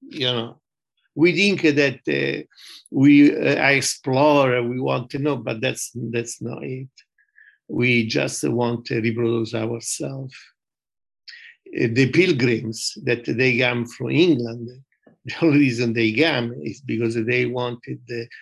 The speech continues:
reproduce our, uh, themselves in a free country, in a place where they had no limitation of persecutions. So that's the stimulus, reproduction.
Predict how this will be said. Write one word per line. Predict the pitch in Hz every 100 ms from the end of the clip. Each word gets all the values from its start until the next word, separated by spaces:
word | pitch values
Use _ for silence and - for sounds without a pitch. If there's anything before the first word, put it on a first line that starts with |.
| _
reproduce | 120 120 120 120 131 131 113
our, | - - - 64 -
uh, | - - -
themselves | 117 123 117 - - 117 120 123
in | - 139 117
a | 110
free | - 139 143
country, | 131 123 117 113 - 120
in |
a | 120 117 131
place | 117 117 - 135
where | 120
they | 110 120
had | 123 117
no | 113 117
limitation | 113 113 113 117 120 120 120 - 117
of | 110
persecutions. | - 113 - 127 113 113 135 - 127 135 - - - _ _ _ _ _ _ - - _ _ _
So | - 120
that's | 113 135 131 -
the | 117 110 117 113
stimulus, | - - 127 123 120 113 117 113 - - -
reproduction. | 110 110 120 110 123 135 - - - - -